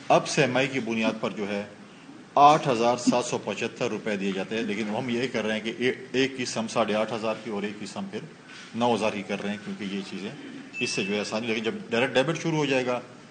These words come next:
उसमें फिर ये मसाइल नहीं होंगे कि डायरेक्ट डेबिट के ज़रिए आठ हज़ार सात सौ पचहत्तर जो है वो रुपये जो है वो उनके साथ डायरेक्ट डेबिट के जरिए जो है। इसमें अगर आप देखें कि, अ,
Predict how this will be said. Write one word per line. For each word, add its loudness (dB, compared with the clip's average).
उसमें 0
फिर -2
ये 0
मसाइल 0
नहीं -2
होंगे -4
कि -6
डायरेक्ट -2
डेबिट -2
के -4
ज़रिए -4
आठ 10
हज़ार 4
सात 6
सौ 0
पचहत्तर -4
जो -6
है -6
वो 0
रुपये 0
जो 0
है -2
वो -4
उनके -4
साथ -4
डायरेक्ट -4
डेबिट -4
के -8
जरिए -6
जो -6
है। -4
इसमें 4
अगर 8
आप 8
देखें 6
कि, 4
अ, 2